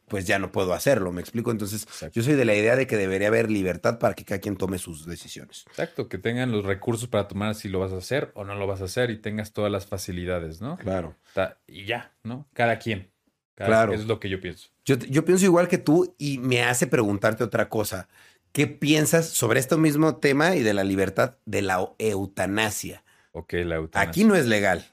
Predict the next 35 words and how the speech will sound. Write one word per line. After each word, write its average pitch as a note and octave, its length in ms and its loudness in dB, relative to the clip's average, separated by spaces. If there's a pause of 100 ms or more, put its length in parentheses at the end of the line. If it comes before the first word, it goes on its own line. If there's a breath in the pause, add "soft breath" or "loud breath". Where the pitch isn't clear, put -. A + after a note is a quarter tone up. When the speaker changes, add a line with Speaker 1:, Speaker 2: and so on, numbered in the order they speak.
Speaker 1:
en, F#2+ 300 -4
en G2+ 200 -4
México C#3 360 -2
ni C3+ 220 2
en B2 80 2
ninguna B2 340 2
parte C3 280 2
del A2+ 140 2
mundo, C3 240 4
al G2+ 60 0
parecer G2+ 220 -2
creo B2+ 80 -2
que B2+ 80 -4
en A#2+ 80 2
un A#2 100 0
país G#2+ 420 0
nada F2+ 200 -2
más. F2+ 280 -6 (260 loud breath)
Speaker 2:
Sí. - 160 -16 (480)
Speaker 1:
Eh, B2 80 4
Speaker 2:
Que, - 160 -4
que A#2+ 120 -10
no A#2+ 140 0
sé E3 140 -2
si F#3 120 -4
en D#3+ 80 -2
algún A#2 200 -2
estado B2+ 220 0
de B2 60 0
Estados A#2+ 300 -4
Unidos, G2 200 -6
no G#2+ 100 -2
estoy G#2+ 200 -4
seguro, F2 360 -6
pero E2+ 180 -18